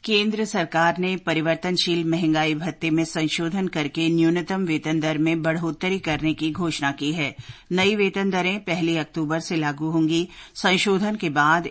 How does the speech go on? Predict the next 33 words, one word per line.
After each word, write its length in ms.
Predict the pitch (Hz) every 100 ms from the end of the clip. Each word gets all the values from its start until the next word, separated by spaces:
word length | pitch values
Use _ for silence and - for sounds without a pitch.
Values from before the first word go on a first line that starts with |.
| -
ए 160 | 180
श्रेणी 380 | 196 - 160 156
के 160 | 156 151
क्षेत्रों 460 | - 160 156 165
में 140 | 170 165
निर्माण, 560 | 151 151 156 151 175 180
सफाई, 600 | - 151 156 151 156 170
स्वच्छता 680 | - 156 - 165 160 156 160 - - -
और 180 | 175 180
लदान 480 | 175 170 170 185 202
उतरान 460 | 160 165 165 180
के 140 | 196 165
कार्यों 380 | 151 151 160 175
से 180 | - 151
जुड़े 300 | 151 156 165 -
अकुशल 520 | 165 196 190 196 196 190
कामगारों 580 | 160 156 151 147 151
के 160 | 165 170
लिए 220 | 160 170
न्यूनतम 540 | 165 160 165 180 196 170
मजदूरी 520 | 151 151 208 170 127 - - - -
सात 460 | - 202 190 202 -
सौ 260 | - 175
तिरासी 560 | 180 175 165 160 165 214
रुपए 440 | 180 151 156 175 254 -
प्रतिदिन 540 | - 208 214 208 156 147
होगी। 380 | 151 147 147 143 - - -
अर्धकुशल 580 | 185 208 220 233 220 214
कामगारों 560 | 214 190 196 190 190
के 160 | 208 214
लिए 200 | 214 214
न्यूनतम 640 | 208 180 185 185 202 208 208 -
मजदूरी 640 | 185 175 170 165 185 202